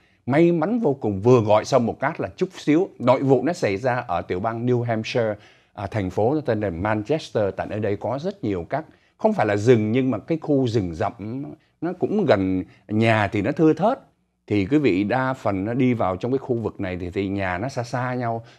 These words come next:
rồi một bên á là cây cối. Thì cô ấy sống ở trong đó, thì cô đẻ ở trong đó luôn. Thì có người hay chắc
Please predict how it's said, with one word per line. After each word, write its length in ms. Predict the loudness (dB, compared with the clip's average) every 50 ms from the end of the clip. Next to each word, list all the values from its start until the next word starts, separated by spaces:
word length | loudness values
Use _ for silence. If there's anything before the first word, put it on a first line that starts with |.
| _ _
rồi 160 | -4 -4 -2
một 180 | -2 -4 -6 0
bên 300 | 2 2 4 4 2 0
á 120 | -4 -6 -10 -16 -20 _ _
là 160 | -8 -6 -6
cây 240 | -2 2 4 4 4
cối. 320 | 6 4 4 4 4 0 -4 -10 _ _ _ _ _ _ _ _
Thì 120 | -6 -6
cô 200 | -2 0 2 2
ấy 180 | 4 2 2 0
sống 280 | 0 -2 -2 -2 -2 -4
ở 60 | -4
trong 220 | -6 -6 -4 -2
đó, 240 | -2 -2 -2 -4 -8 -12 _ _ _ _ _ _ _ _ _ _ -10
thì 100 | -10 -4
cô 100 | -2 0
đẻ 260 | 2 2 2 2 -2 -4
ở 100 | -4 -4
trong 180 | -4 -4 -4
đó 180 | -4 -4 -4 -4
luôn. 220 | -4 -4 -6 -6 -10 -16 _ _ _ _ _ _ _
Thì 80 | -16 -8
có 160 | -4 0 0
người 280 | 2 2 2 0 -2 -2
hay 320 | -2 -2 -2 -2 -2 -4 -6 _ _ -18 -12
chắc 120 | -12 -12